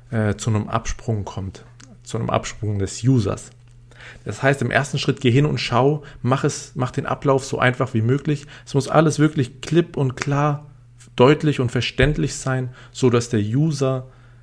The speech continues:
sich da reibungslos durchklicken kann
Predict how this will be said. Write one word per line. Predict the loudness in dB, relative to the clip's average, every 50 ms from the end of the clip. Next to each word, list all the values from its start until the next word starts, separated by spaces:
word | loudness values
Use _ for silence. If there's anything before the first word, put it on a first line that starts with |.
| -20 -14
sich | -6 -4 -4 -4 -4
da | -2 -2 0 0 0 -2 -4 -6 -8 -10 -4
reibungslos | 0 2 4 4 4 4 2 0 -2 -4 -8 -4 -4 -4 -4 -2 0
durchklicken | 2 2 2 2 -2 -6 -6 -6 -6 -4 -8 -8 -8
kann | -8 -8 -6 -6 -6